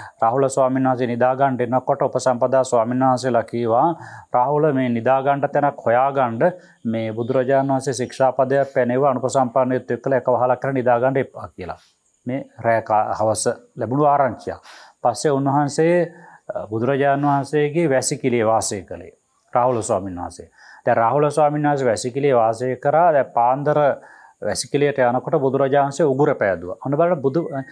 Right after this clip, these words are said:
ඒ බුදුපස්සේ බුදු මහරහතුන් වහන්සේලාට තේ මනස් කියන ජාතිය තියෙනවා.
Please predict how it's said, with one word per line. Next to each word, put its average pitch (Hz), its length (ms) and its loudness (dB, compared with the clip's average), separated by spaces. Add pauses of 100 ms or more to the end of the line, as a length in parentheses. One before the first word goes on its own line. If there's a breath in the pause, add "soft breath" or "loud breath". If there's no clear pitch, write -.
(160 loud breath)
ඒ 180 140 2
බුදුපස්සේ 160 560 0
බුදු 170 180 0
මහරහතුන් 156 520 0
වහන්සේලාට 190 340 0
තේ 180 140 2
මනස් 131 380 0
කියන 175 260 0
ජාතිය 190 320 2
තියෙනවා. 190 520 0